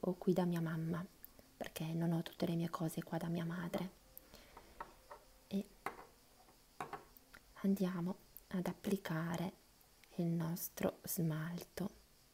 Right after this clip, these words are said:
Io adoro questi smalti della Rimmel perché hanno un pennellino molto grosso e piatto e lo smalto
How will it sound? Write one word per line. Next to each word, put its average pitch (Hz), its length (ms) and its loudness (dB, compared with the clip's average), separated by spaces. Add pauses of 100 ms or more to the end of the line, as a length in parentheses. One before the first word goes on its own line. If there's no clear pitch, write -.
(1000)
Io 196 200 6
adoro 196 480 2
questi - 380 -2
smalti 175 360 2
della 180 240 4
Rimmel 196 540 4 (800)
perché - 460 -4
hanno 185 280 6
un 190 180 2
pennellino 190 1120 4 (1120)
molto 202 640 6
grosso 202 720 4
e 185 120 0
piatto - 720 -2 (1700)
e 185 120 -2
lo 185 100 4
smalto 202 680 2